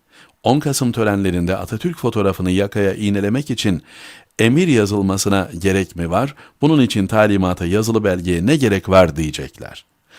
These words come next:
Tam bu noktada muhataplarımız asker olduğu için askeriyeden bir fıkrayla konuyu genişletelim.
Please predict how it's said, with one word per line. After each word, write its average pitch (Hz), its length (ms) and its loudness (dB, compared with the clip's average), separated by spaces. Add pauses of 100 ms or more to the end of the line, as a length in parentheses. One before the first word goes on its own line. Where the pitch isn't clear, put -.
(340)
Tam 190 380 2
bu 131 240 2
noktada 85 640 -2 (500)
muhataplarımız 98 760 0
asker 95 320 2
olduğu 101 400 4
için 127 260 0
askeriyeden 92 720 0
bir 98 80 -2
fıkrayla 98 560 0
konuyu 85 360 -2
genişletelim. 101 720 -2